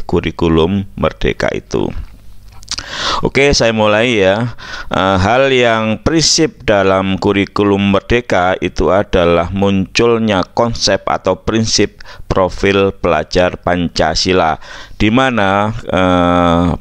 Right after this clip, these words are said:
profil pelajar Pancasila ini itu,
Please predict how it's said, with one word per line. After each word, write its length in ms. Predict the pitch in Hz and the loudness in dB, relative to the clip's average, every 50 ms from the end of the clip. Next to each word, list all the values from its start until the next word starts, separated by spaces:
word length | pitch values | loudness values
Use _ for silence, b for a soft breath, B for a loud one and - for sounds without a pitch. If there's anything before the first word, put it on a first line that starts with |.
| - | 0
profil 400 | - 95 92 - - 95 95 90 | 0 0 0 0 2 2 2 2
pelajar 400 | - - 90 90 - - 92 80 - | 0 0 -2 -2 0 0 -2 -2 -2
Pancasila 720 | - 92 92 95 98 95 95 98 101 95 90 92 90 85 | -2 -4 -2 0 0 0 0 2 2 2 4 4 2 2
ini 480 | 65 117 120 110 95 90 87 80 85 | 2 2 2 2 2 2 2 0 0
itu, 500 | 87 - - 113 113 117 117 117 113 113 | -2 -2 0 2 4 4 4 4 2 0